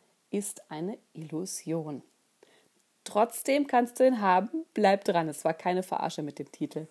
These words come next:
Wir alle wissen, dass es keine perfekten Menschen gibt. Trotzdem wachen wir, wachsen wir mit dem Bild vom perfekten Menschen irgendwie auf. Wir haben so eine Idee dessen, was die perfekte Person ist.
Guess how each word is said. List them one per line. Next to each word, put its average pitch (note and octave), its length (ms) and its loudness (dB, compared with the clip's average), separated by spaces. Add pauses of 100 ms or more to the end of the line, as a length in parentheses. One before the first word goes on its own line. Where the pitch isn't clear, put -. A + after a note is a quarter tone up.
(580)
Wir - 160 -2
alle A3 240 4
wissen, B3 400 0
dass G3+ 180 -6
es F3+ 200 -4
keine G3 300 -2
perfekten F#3 460 -6
Menschen F3 380 -6
gibt. - 320 -14 (1000)
Trotzdem G3 640 -2
wachen G#3 300 -2
wir, E3+ 220 0 (640)
wachsen - 480 -4
wir A#3 140 2
mit G3+ 180 -2
dem F3 160 0
Bild A3 480 0 (400)
vom F#3+ 180 0
perfekten G3+ 480 -2
Menschen F3+ 340 -2
irgendwie F3 340 -2
auf. C#3 260 -6
Wir F3 120 -10
haben G3+ 100 0
so F#3 120 -2
eine F#3 100 0
Idee A3+ 480 -4
dessen, B3 380 -2
was C#3 180 -8
die A#3 160 -2
perfekte G3 480 -4
Person D#3 440 -8
ist. C#3+ 200 -12